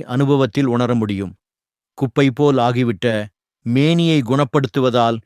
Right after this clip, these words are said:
இந்த பெயர் பெற்றது. இதை யாரும் வளர்ப்பதில்லை. காடு மேட்டில்தானே தானே வளரும் தன்மையுடையது. சிறு செடியாக வளரும் குப்பை மேனியை மார்ஜால மோகினி என்பர். வசீகரப்படுத்தும் இயலடையது. இது ஒரு வசீகர சாதனம்,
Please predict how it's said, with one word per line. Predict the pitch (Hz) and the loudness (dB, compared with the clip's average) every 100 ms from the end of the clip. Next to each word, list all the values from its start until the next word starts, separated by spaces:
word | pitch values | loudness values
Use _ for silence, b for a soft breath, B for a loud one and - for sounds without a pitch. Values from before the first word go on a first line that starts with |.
| _ - | _ -4
இந்த | 135 131 | -2 0
பெயர் | 120 131 135 156 | 0 0 -2 0
பெற்றது. | 135 - 117 98 95 - - | -4 -2 -4 -4 -8 -14 -6
இதை | 135 131 | -2 0
யாரும் | 113 120 131 170 | 2 2 2 2
வளர்ப்பதில்லை. | 190 147 139 147 127 120 113 113 _ _ _ - | 2 0 0 -2 0 0 -2 -6 _ _ _ 0
காடு | 131 160 175 | 2 4 2
மேட்டில்தானே | 147 135 143 120 127 127 120 | 2 0 0 0 0 0 0
தானே | 120 127 120 | 0 0 0
வளரும் | 113 120 131 | 0 0 0
தன்மையுடையது. | 123 120 127 123 120 120 107 117 110 _ _ _ _ _ | 0 0 2 0 2 0 0 -4 -6 _ _ _ _ _
சிறு | - 190 214 | -4 0 0
செடியாக | 185 160 156 151 131 | 2 0 4 4 4
வளரும் | 127 117 117 120 170 _ _ _ | 2 2 2 0 -2 _ _ _
குப்பை | 160 147 196 | -4 0 2
மேனியை | 180 160 147 135 123 113 _ _ | 2 2 2 2 0 -2 _ _
மார்ஜால | 117 135 160 147 143 139 139 | 0 4 4 2 2 2 2
மோகினி | 131 135 120 127 120 135 - | 2 2 2 0 0 -4 -4
என்பர். | 117 110 101 - _ _ _ _ - | -2 -2 -4 -8 _ _ _ _ -2
வசீகரப்படுத்தும் | 139 - 226 214 196 - 143 120 180 233 | -2 2 2 4 2 2 0 0 -2 0
இயலடையது. | 202 170 135 123 107 101 92 _ _ _ - | 2 2 2 0 -2 -6 -8 _ _ _ -2
இது | 147 127 117 120 - | 0 2 0 -2 -6
ஒரு | 127 127 | 0 2
வசீகர | 120 131 185 185 170 | 2 0 0 0 0
சாதனம், | 127 117 107 101 | 0 -2 -2 -6